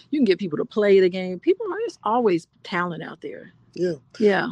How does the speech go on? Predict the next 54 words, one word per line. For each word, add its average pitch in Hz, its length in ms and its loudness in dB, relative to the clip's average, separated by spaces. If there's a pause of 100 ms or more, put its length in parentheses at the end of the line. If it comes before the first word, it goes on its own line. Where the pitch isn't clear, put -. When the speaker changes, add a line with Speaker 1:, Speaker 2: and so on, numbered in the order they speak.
(140)
Speaker 2:
Yeah, 156 260 6
and, 127 140 6
Speaker 1:
It's - 120 8
Speaker 2:
uh, - 40 8
Speaker 1:
nothing 427 260 4
but 294 120 0
a 240 60 2
thing. 240 260 -2
He 247 80 -4
coulda 269 200 -6
used 226 240 -4
this 214 140 -8
money 170 240 -8
to 170 120 -4
do 156 140 -2
that. 151 240 -4 (320)
If - 100 -14
that's 254 180 4
Speaker 2:
Yeah. 262 40 2
Speaker 1:
what 175 100 -2
he 180 100 -6
was 156 180 -10
really 151 320 0 (340)
Speaker 2:
Right. 208 380 6
Speaker 1:
after. 180 560 -4
Speaker 2:
Right. 196 260 8
Speaker 1:
Mm-hmm. 208 100 6
Speaker 2:
Like, 175 220 4
it's, 180 200 -2
it's, 185 160 -4
you 214 40 6
Speaker 1:
Mm-hmm. 214 60 8
Speaker 2:
know, 190 60 6
it's 175 80 -6
just 190 160 -8
like, 185 200 0
um, 180 220 0 (320)
think 262 140 -2
about 233 220 2
it. 110 40 2
It's 110 120 -6
like 131 140 0
if 127 80 -8
I'm 165 160 -2
playing 156 260 -2
in 135 120 -2
a 107 40 0
basketball 95 640 -2
game 87 480 -6
and 98 340 2 (320)
Speaker 1:
Mm-hmm. 208 240 0
Speaker 2:
I 117 80 6
don't 151 200 6
like 104 400 2